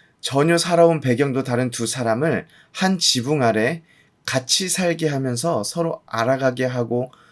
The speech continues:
또 서로 하나 되게 하는 것이 너무나도 신기하다란 생각이 듭니다. 그런데 한 지붕 아래 같이 살기만 하면 또 서로 알게만 되면 서로 사랑하게 되는 것이 아니라는 생각을 하게 됩니다.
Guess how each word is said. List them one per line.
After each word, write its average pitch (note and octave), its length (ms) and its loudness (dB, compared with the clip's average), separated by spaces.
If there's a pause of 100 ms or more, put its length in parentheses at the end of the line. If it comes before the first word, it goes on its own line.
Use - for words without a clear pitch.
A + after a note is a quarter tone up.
(140)
또 - 100 -4
서로 D3+ 280 0
하나 F3+ 480 -2
되게 C3+ 260 -2
하는 B2+ 300 -4
것이 A2+ 440 -4 (440)
너무나도 E3 640 4
신기하다란 D3 800 -2
생각이 C3 420 -4
듭니다. E2 500 -10 (920)
그런데 D#3 460 2
한 F3+ 340 0
지붕 D3 400 -2
아래 C#3 140 -2
같이 B2 300 -4
살기만 F#3+ 720 -2
하면 A#2 400 -6
또 A#2 240 -2 (260)
서로 D3 380 -2
알게만 C3+ 720 0
되면 A#2+ 480 0 (260)
서로 E3+ 360 -2
사랑하게 E3+ 640 -2
되는 C3 260 -4
것이 A#2+ 280 0
아니라는 C3 500 -2
생각을 C3 480 -4
하게 A2+ 140 -6
됩니다. E2+ 480 -10